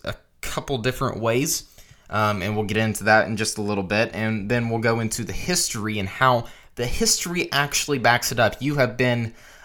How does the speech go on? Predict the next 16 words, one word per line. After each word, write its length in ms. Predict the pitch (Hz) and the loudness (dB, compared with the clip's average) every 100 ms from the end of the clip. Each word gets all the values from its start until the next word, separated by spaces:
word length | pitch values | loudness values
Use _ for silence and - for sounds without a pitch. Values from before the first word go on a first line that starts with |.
| - | 0
um, 300 | 113 107 104 - | 4 4 2 -4
not 440 | 117 135 180 180 | 0 4 4 2
painted 480 | - 151 147 - 123 | 0 0 0 -2 -2
the 60 | 107 | -2
whole 220 | 127 117 | -2 -2
story, 320 | - 113 98 | 0 0 0
because 300 | 90 98 110 | -2 -2 0
I 60 | 127 | 0
guarantee 500 | 147 170 175 - 101 | 2 2 0 0 0
you, 160 | 95 | 0
if 160 | 101 - | -2 -2
you 420 | 143 160 151 - | -2 0 -4 -4
are 300 | - 131 131 | 0 2 2
an 140 | 120 120 | 2 0
American 480 | 113 110 110 123 113 | 0 2 0 0 -2
citizen, 560 | - 87 87 - 85 | -2 -4 -4 -6 -6